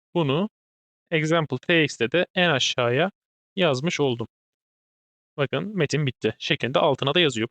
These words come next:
Bunun daha tabii ki de birçok özelliği var. Echo'nun, e, Echo'dan ziyade bu, bu şekilde dosyayı manipüle etmenin onu siz araştırabilirsiniz. Mesela en basitinden sadece Echo'yu değil,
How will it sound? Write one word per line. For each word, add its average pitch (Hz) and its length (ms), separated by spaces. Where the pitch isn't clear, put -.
Bunun 160 200
daha 151 120
tabii 143 240
ki - 80
de 135 100
birçok 131 280
özelliği 175 420
var. 180 240
Echo'nun, 160 360
e, 135 240
Echo'dan 160 380
ziyade 123 480
bu, 135 260
bu 156 80
şekilde 127 360
dosyayı 123 320
manipüle 123 360
etmenin 175 400
onu 175 220
siz 160 220
araştırabilirsiniz. 139 840
Mesela 143 420
en 160 200
basitinden 135 520
sadece 143 380
Echo'yu 127 420
değil, 185 240